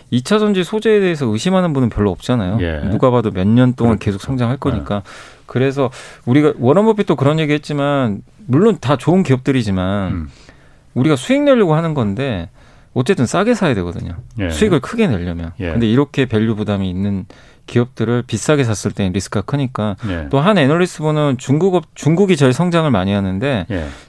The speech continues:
Speaker 1: 중국 업체들보다 지금 소재 업체들이 우리나라가 훨씬 비싸다고 하더라고요. 이 피이알
Speaker 2: 아.
Speaker 1: 밸류에이션을 보면
Speaker 2: 예.
Speaker 1: 중국이 지금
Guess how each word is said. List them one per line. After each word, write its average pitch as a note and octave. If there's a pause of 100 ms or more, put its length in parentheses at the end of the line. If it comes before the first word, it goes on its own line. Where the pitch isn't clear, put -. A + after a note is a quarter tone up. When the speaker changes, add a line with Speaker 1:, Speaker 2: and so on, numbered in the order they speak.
Speaker 1:
중국 E3+
업체들보다 D#3
지금 A2
소재 F3+
업체들이 A#2
우리나라가 G#2+
훨씬 C3+
비싸다고 D3+
하더라고요. F2 (720)
이 E3
피이알 F3+
Speaker 2:
아. F#2+
Speaker 1:
밸류에이션을 G#2+
보면 E2+
Speaker 2:
예. D#2
Speaker 1:
중국이 D3
지금 G#2+